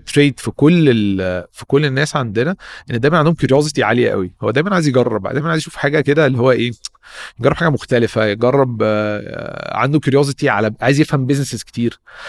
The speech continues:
عايز يفهم technologies جديدة، عايز، آه، يعرف، آه، يبقى حشري شوية كده ويسألني، بقول لك هو الفاليوشن بتاع الشركة كام؟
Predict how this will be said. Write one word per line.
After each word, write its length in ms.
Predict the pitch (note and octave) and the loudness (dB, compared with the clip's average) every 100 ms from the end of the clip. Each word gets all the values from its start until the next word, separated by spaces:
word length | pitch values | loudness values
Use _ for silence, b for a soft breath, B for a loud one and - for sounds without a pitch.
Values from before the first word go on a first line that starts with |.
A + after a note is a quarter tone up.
| B | B
عايز 340 | G2 A#2+ D3 C3+ | 2 4 6 4
يفهم 200 | - C#3 | 2 -2
technologies 580 | - B2+ C3 B2 A2+ G2+ | -4 -2 0 2 0 -4
جديدة، 440 | G#2+ A#2 A2+ G#2 B B - | -4 -2 -2 -4 B B -10
عايز، 680 | G2 A2 D3 D#3 C3+ B2 B2 | -4 2 4 4 2 0 0
آه، 320 | A#2+ A#2 A#2 - | 2 0 -2 -2
يعرف، 500 | C3+ C#3+ - - A2+ | 0 0 -2 -2 0
آه، 200 | A2 A2 | 2 0
يبقى 240 | A2+ - | -2 -2
حشري 340 | - D3 C3 | -2 2 2
شوية 260 | A#2 C3+ C3+ | 2 2 2
كده 200 | C#3 C3+ | 2 2
ويسألني، 280 | A#2+ B2 A#2+ | 0 -2 -2
بقول 200 | G#2+ B2+ | 0 0
لك 140 | - | 0
هو 80 | C3+ | -2
الفاليوشن 400 | A2+ A2+ C3+ D#3+ | -2 -2 -2 -4
بتاع 100 | A2+ | -4
الشركة 300 | - B2+ B2 | -4 -4 -4
كام؟ 320 | - G2+ F#2 | -4 -6 -8